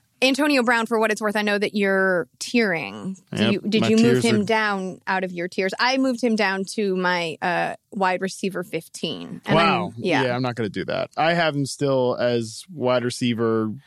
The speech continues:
Speaker 2: I haven't decided if I'm gonna have him as, as eight is my original slot, and I'm tempted to just <laughs> put, keep him at eight and, like, relax because I think the same situation is gonna be applied,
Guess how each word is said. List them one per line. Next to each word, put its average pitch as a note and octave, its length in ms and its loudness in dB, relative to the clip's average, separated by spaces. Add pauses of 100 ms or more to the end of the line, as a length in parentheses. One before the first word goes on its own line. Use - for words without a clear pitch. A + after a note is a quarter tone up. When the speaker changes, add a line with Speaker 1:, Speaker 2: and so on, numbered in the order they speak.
(320)
Speaker 2:
I D3 80 2
haven't G#3 160 4
decided F#3 340 2
if E3 80 -2
I'm E3 80 2
gonna D3+ 120 2
have C#3+ 200 0
him C3+ 100 0
as, A#2+ 140 -6 (100)
as B2 240 -2 (380)
eight A#3+ 320 4
is E3+ 120 4
my D3+ 160 4
original C#3+ 360 2
slot, A2+ 340 0
and A#2 80 -2
I'm B2 80 0
tempted D#3+ 320 2
to C3 60 -4
just - 160 -2
<laughs> - 0 -
put, - 180 -2
keep F3 220 2
him D#3+ 100 6
at C3+ 80 2
eight C3+ 240 2
and, B2+ 80 0
like, A#2+ 220 0
relax A2+ 520 2
because A2 560 -2 (380)
I B2+ 80 -2
think A#2+ 320 -4
the B2+ 80 0
same B2 260 2
situation A#2 600 0
is G#2+ 120 0
gonna A2 220 0
be G#2 380 0
applied, G2+ 520 0